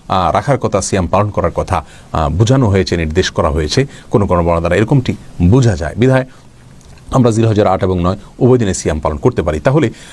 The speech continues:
আরাফাতের দিন উপলক্ষে সর্বপ্রথম এবং সবচেয়ে বড় কাজ হলো একজন মুমিনের জন্য যারা, আহ, হজ, হজ করছেন না, আরাফাতে অবস্থান করছেন না, আরাফাতের দিনে,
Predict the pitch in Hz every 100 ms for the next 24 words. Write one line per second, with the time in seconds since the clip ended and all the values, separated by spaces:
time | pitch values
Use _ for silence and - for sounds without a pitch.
0 | - - 147 185 175 175 147 139 131 -
1 | 143 135 - 156 147 113 113 139 135 107
2 | 104 98 85 87 117 160 156 113 101 90
3 | - - - - 98 87 85 120 127 101
4 | 92 85 82 73 - - 92 82 78 67
5 | 67 107 110 104 147 151 - 101 85 85
6 | 87 95 90 - 110 - 156 104 107 85
7 | 78 80 76 85 139